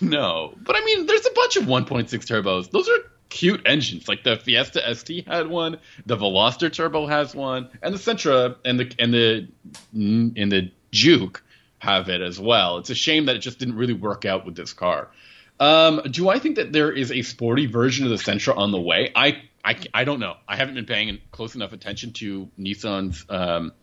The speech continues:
performance strategy. But to me, the chassis feels like it's ready for it. And the fact that I'm driving a manual version of the top trim version of the car suggests that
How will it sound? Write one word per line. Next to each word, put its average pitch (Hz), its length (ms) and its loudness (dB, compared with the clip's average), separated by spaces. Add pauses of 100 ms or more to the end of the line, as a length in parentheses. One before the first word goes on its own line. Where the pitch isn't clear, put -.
(160)
performance 104 560 -2
strategy. 107 600 0 (760)
But 131 720 4 (460)
to 151 120 -2
me, 135 360 2
the 160 100 -4
chassis 135 800 -4 (520)
feels 110 280 -6
like 101 80 -8
it's 92 140 -14
ready 101 180 0
for 147 260 -2
it. 165 120 -8
And 127 120 0
the 123 60 -2
fact 165 280 0
that - 240 -2
I'm 127 280 2
driving 117 500 -4
a 107 60 -4
manual 110 520 -2
version 101 380 -8
of 87 140 -10
the 90 240 -8
top 113 280 -2
trim 117 260 -4
version 104 280 -4
of 101 80 -6
the 101 80 -6
car 117 340 -2 (240)
suggests 139 580 0
that 151 320 0